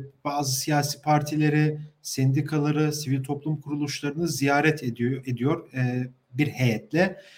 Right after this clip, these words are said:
ve bir üçüncü ittifak çağrısı var. Üçüncü ittifak, böyle altı çizilmiş bir şekilde bir çağrı var. Peki nedir bu üçüncü ittifak? Ne anlama geliyor? Peki önümüzdeki Cumhurbaşkanlığı ve genel seçimlerde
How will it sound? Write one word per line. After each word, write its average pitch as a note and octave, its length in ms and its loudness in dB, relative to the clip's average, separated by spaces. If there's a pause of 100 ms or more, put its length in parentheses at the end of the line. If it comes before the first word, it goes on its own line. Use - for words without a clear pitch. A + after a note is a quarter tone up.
(280)
ve G3 180 4
bir G3+ 140 6
üçüncü F3 520 0
ittifak F3+ 640 4
çağrısı A#2 560 2
var. G2+ 240 -8 (200)
Üçüncü C#3+ 380 -4
ittifak, D#3+ 600 0
böyle B2 160 0
altı C3+ 540 0
çizilmiş - 540 0
bir - 60 -8
şekilde C3 440 -4
bir C3+ 140 -8
çağrı C3+ 400 2
var. D3+ 280 0 (180)
Peki D3 280 0
nedir F3 320 8
bu D#3+ 200 6
üçüncü B2+ 360 0
ittifak? - 540 -8
Ne B2+ 120 0
anlama E3 460 4
geliyor? C3 500 2 (200)
Peki D3+ 200 -4
önümüzdeki D#3+ 680 2 (340)
Cumhurbaşkanlığı D#3+ 1000 2
ve D#3+ 80 0
genel C#3 340 4
seçimlerde D#3+ 840 -2